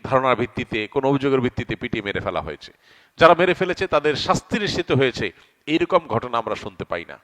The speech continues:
খুবই দুর্ভাগ্যজনক একটা বাস্তবতা। কবে আইনের শাসন এ দেশে প্রতিষ্ঠা হবে, কবে হাই হ্যালো বন্ধ হবে, কবে প্রভাবশালীদের প্রভাবের দৌরাত্ম্যে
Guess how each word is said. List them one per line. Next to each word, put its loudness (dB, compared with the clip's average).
খুবই 0
দুর্ভাগ্যজনক 2
একটা -2
বাস্তবতা। -4
কবে 8
আইনের 4
শাসন 0
এ 2
দেশে -2
প্রতিষ্ঠা -4
হবে, 0
কবে 2
হাই 2
হ্যালো 4
বন্ধ 4
হবে, 2
কবে 4
প্রভাবশালীদের 2
প্রভাবের 6
দৌরাত্ম্যে 6